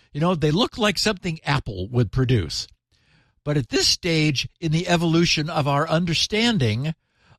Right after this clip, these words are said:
of how to do security on the internet, I cannot imagine streaming to the cloud any content from cameras that are looking into the interior of my home. You know,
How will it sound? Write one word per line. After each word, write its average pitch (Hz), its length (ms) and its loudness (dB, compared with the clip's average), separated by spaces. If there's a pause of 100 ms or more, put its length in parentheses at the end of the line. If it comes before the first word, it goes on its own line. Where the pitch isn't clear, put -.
of 147 100 -2
how 180 380 0
to 233 120 0
do 196 300 0
security 208 840 -2
on 160 260 4
the 156 240 2
internet, 113 560 2 (540)
I 269 320 2 (100)
cannot 208 720 2 (100)
imagine 170 720 0 (340)
streaming 254 720 -4
to 233 120 -6
the 226 100 -2
cloud 127 600 0 (1040)
any 269 360 -2
content 190 720 0 (220)
from 160 240 -2
cameras 247 640 0
that 185 120 2
are 170 80 2
looking 185 560 -2
into 285 380 -4
the 233 180 -2
interior 247 640 2
of 190 100 -4
my 202 220 2
home. 143 440 2 (300)
You 175 80 -6
know, 185 180 2